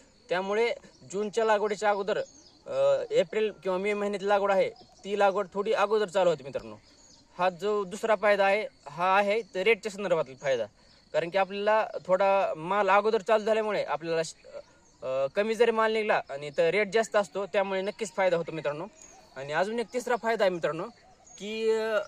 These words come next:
पावसाळी पिरियडमध्ये जर लागवड केली मित्रांनो, जर सम-, तुमच्या शेतामध्ये पाणी साचलं किंवा जास्त पाऊस पडला तर त्यावेळेस काय होऊ शकतं,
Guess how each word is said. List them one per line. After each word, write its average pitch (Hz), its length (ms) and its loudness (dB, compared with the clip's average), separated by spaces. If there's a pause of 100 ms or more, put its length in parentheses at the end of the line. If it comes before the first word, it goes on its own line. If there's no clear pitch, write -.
(180)
पावसाळी 214 360 0
पिरियडमध्ये 220 420 0
जर 226 120 0
लागवड 214 300 0
केली 214 180 -4
मित्रांनो, 160 360 -6 (580)
जर 165 100 0
सम-, 202 340 -6
तुमच्या 208 260 -6
शेतामध्ये 202 540 -4 (140)
पाणी 185 240 -2
साचलं 208 440 -2 (160)
किंवा 165 280 -6
जास्त 190 300 -6
पाऊस 190 260 -4
पडला 175 420 -2
तर 143 80 -8
त्यावेळेस 190 380 -2
काय 202 140 0
होऊ 208 120 -2
शकतं, 180 360 -4